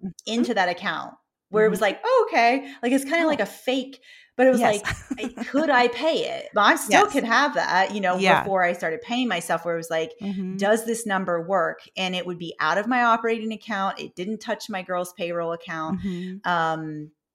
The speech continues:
Speaker 2: you know, the savings was still where it was at. So all of these, like, levels of comfort that I needed, but that, that really gave, that structure for me has given me so much less anxiety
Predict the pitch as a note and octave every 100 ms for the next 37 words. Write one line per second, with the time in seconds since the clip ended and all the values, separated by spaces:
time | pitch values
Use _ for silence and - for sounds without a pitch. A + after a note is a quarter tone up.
0 | - G3+ D#3 D#3+ E3 F#3+ G#3 G#3 G3 G3
1 | - G3 F#3 F3 E3+ E3+ - - A#3 D#4+
2 | C#4 G#3 G3 F3 E3+ E3+ E3+ F3 F3 E3+
3 | D#3+ - E3 D#3 F#3 F#3+ - F3 D#3+ D#3+
4 | D#3 F3+ F#3+ F3 G3+ C#4+ - _ F#3 B3
5 | F3+ F3+ G#3 A#3+ B3 A#3+ A#3 _ _ _
6 | _ _ E3 F3 F#3+ F#3 - F3 G#3+ B3+
7 | - - - - F3+ F#3 F#3+ E3 - E3
8 | D#3 D#3 E3 D#3+ D#3 D3+ C#3 C3 - -
9 | - E3+ D#3+ - - - - - - G1+
10 | - _